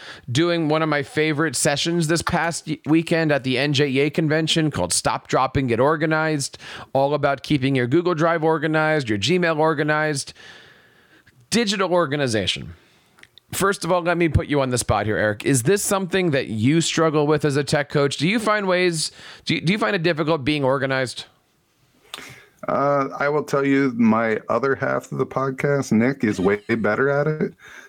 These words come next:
Speaker 2: I like to say that my head is a storage locker of organization, but he actually writes everything out. Um, I'd say that I improved on it. This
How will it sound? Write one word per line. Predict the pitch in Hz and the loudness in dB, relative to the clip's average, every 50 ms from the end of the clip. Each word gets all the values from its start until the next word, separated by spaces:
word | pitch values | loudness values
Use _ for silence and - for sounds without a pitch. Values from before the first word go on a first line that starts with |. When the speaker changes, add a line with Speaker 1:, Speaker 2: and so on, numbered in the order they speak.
| - - | -12 -6
Speaker 2:
I | - 101 | -2 0
like | 110 120 110 - | 0 0 0 -2
to | 110 | -4
say | 101 - 123 117 | -2 0 0 0
that | 113 107 101 - _ _ - | 2 0 -2 -2 _ _ -2
my | - 95 95 101 | 0 0 0 0
head | - - 107 - - | 0 -2 -2 0 0
is | 110 98 95 | 0 0 -2
a | 95 | -2
storage | - - - 107 107 110 113 104 104 | -4 -2 -2 0 0 0 0 0 0
locker | 104 104 113 - - 139 135 127 123 - 92 90 - | 0 0 0 -2 0 0 2 2 0 -2 -4 -6 -4
of | - 101 104 101 95 90 87 - | -2 -2 0 0 -2 -4 -4 -2
organization, | - 110 104 101 110 104 104 101 90 104 107 107 110 117 110 - 135 131 123 | 0 0 2 4 4 4 4 2 2 2 2 2 2 0 0 2 2 2 2
but | 107 104 98 | 2 2 0
he | 92 - 113 113 107 | 0 2 2 2 2
actually | 104 101 95 - - 101 92 | 2 0 0 -2 -2 -2 0
writes | 90 98 104 104 - - | 2 2 2 2 2 2
everything | 98 98 98 98 92 - 104 101 98 | 0 2 2 2 2 2 0 2 2
out. | 95 101 113 127 127 - _ - - - - - - - - - _ - | 2 0 0 -2 -4 -6 _ -20 -20 -20 -20 -20 -20 -20 -20 -20 _ -4
Um, | - 98 98 98 92 90 90 85 85 82 - _ _ _ _ - | -2 -2 0 0 0 0 0 0 -2 -2 -6 _ _ _ _ -4
I'd | - 104 104 101 101 - - | -2 -2 -2 -2 -4 -8 -8
say | - - 127 120 117 113 | -4 0 2 2 2 2
that | 104 101 92 | 2 2 2
I | 98 | 2
improved | 101 98 95 92 - - - 127 123 120 107 92 - | 2 0 0 -2 -4 -2 0 2 2 2 2 0 -2
on | 98 87 85 85 | -2 0 -2 -4
it. | - - 101 | -4 -4 -4
This | 107 - - - - | -4 -4 -4 -8 -8